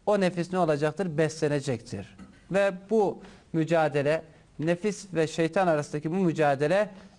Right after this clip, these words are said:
ölene kadar ne yapacaktır? Devam edecek. Bundan dolayı insan illaki ne yapması lazım? Kalplerin mutmain olduğu Allahu Teala'nın zikriyle meşgul olması lazım. Ve Resul-i Ekrem Aleyhisselatü Vesselam da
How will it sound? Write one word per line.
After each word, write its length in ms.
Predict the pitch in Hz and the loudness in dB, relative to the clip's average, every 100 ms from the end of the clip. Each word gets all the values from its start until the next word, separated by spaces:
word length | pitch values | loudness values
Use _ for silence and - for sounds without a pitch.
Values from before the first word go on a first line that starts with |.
| - | -2
ölene 300 | 170 170 165 | 2 2 2
kadar 300 | 160 147 151 | 0 0 2
ne 60 | |
yapacaktır? 480 | 170 131 147 151 156 | 0 0 -6 -6 0
Devam 260 | 147 147 135 | 2 2 0
edecek. 520 | 110 98 101 92 - - 151 | -4 -6 -8 -12 -16 -12 -4
Bundan 320 | 180 202 180 | 0 0 2
dolayı 200 | 170 175 | 0 0
insan 320 | 175 180 190 - - - - | 0 0 -2 -6 -20 -20 -8
illaki 540 | 185 185 175 160 170 175 | -4 0 2 2 0 2
ne 40 | |
yapması 440 | 180 156 151 151 | 0 0 -4 -2
lazım? 520 | 143 139 131 165 202 190 - - - | 2 2 0 0 -2 -4 -12 -20 -8
Kalplerin 540 | - 170 165 170 190 | 0 0 0 -2 0
mutmain 560 | 208 170 - 156 180 190 | 0 -2 -2 0 2 2
olduğu 300 | 151 147 180 | 0 0 -2
Allahu 400 | 156 151 160 185 | -2 -2 -2 0
Teala'nın 320 | 165 147 139 | 0 0 -2
zikriyle 680 | 139 175 170 156 139 185 190 - - - | -4 -4 -2 0 2 0 0 -8 -20 -10
meşgul 420 | 131 170 170 202 170 | -2 0 0 0 0
olması 440 | 147 147 151 170 | 2 0 -2 0
lazım. 380 | 113 104 - - - | 0 -2 -8 -16 -4
Ve 80 | 190 | 0
Resul-i 280 | 190 190 202 | 0 0 0
Ekrem 260 | 180 202 185 | 2 2 2
Aleyhisselatü 560 | 165 160 165 156 156 | 0 0 0 0 0
Vesselam 400 | 151 151 143 135 | -4 0 -2 2
da 240 | 170 185 | 0 0